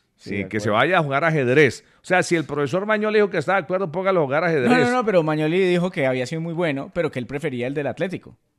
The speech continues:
Speaker 1: pero que le gustó el del
Speaker 2: No,
Speaker 1: Valle.
Speaker 2: que se ponga a jugar ajedrez.
Speaker 1: No, pero
Speaker 2: Pues
Speaker 1: tampoco.
Speaker 2: claro, ¿cómo va a decir que
Speaker 1: <laughs>
Speaker 2: mejor el del Arsenal Atlético?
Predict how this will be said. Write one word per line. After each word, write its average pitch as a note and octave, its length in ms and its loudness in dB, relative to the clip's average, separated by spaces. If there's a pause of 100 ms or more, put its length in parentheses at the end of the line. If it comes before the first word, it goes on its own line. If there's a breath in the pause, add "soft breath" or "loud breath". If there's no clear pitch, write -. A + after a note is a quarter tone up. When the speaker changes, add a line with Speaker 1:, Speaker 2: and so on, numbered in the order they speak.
(260)
Speaker 1:
pero C3+ 180 -2
que C3 100 -6
le B2 60 -4
gustó A2 300 -8
el G#2+ 80 -6
del B2 100 -4
Speaker 2:
No, F3+ 80 4
Speaker 1:
Valle. A#3+ 120 2
Speaker 2:
que D#3+ 100 2
se D3+ 200 2
ponga F#3+ 280 0
a - 20 6
jugar E3+ 220 2
ajedrez. C#3 480 0
Speaker 1:
No, C3+ 440 -2
pero C3+ 100 0
Speaker 2:
Pues C#3 100 6
Speaker 1:
tampoco. B2+ 200 -2
Speaker 2:
claro, A2 580 2
¿cómo C3+ 220 -4
va C#3+ 100 2
a - 20 2
decir D3 220 -2
que D#3 140 -2
Speaker 1:
<laughs> - 20 2
Speaker 2:
mejor A#2+ 240 0
el C#3+ 80 -2
del A#2+ 160 -2
Arsenal B2 420 -4
Atlético? B2 680 -4